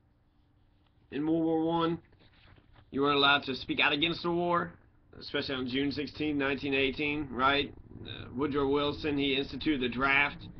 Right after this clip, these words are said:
the Federal Reserve, and also was against freedom of speech. So Eugene Debs, after he gave the speech, the Canton, Ohio speech, um,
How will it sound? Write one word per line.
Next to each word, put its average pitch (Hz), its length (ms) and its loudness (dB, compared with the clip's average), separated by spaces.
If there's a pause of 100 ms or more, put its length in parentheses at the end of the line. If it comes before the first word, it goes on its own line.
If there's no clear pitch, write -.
(220)
the 131 80 -6
Federal 143 300 2
Reserve, 147 580 0 (560)
and 123 560 2 (320)
also 131 800 0 (120)
was 120 240 -4
against 127 560 -4 (160)
freedom 151 200 -2
of 139 80 -6
speech. - 540 -6 (440)
So 123 640 -2 (540)
Eugene 139 460 0
Debs, 147 300 2
after 139 200 -2
he 131 120 -2
gave 135 300 0
the 127 260 -2
speech, 156 500 -2
the 127 80 -4
Canton, 123 240 -2
Ohio 131 300 -2
speech, 143 460 -2 (1300)
um, - 480 -12